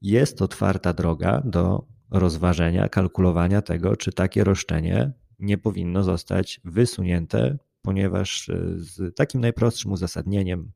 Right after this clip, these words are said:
czysto logicznym, gdybym miał od razu, e, dostępność prowadzenia robót, e, miałbym od razu wszystko zakontraktowane, pracowałbym na materiałach, e, które kupowałem, e, w tamtym czasie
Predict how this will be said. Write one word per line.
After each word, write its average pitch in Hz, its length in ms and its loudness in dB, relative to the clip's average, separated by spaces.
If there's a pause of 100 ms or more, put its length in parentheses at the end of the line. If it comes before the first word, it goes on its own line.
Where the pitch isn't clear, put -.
(320)
czysto - 300 -6
logicznym, 92 520 -4 (220)
gdybym 98 500 2 (100)
miał 127 360 2
od 95 160 2
razu, 90 480 0 (240)
e, 80 220 -6
dostępność 92 580 -4
prowadzenia 90 540 -2
robót, 87 380 0 (600)
e, 80 280 -4
miałbym 101 560 0
od 95 140 0
razu 90 420 0 (260)
wszystko - 340 -2
zakontraktowane, 92 840 0
pracowałbym 90 720 -2
na 85 240 -4 (160)
materiałach, 92 1000 -2 (220)
e, 87 180 -4
które 87 380 -2
kupowałem, 85 880 0
e, 82 380 -6
w - 260 -18
tamtym 101 360 -2
czasie 143 420 0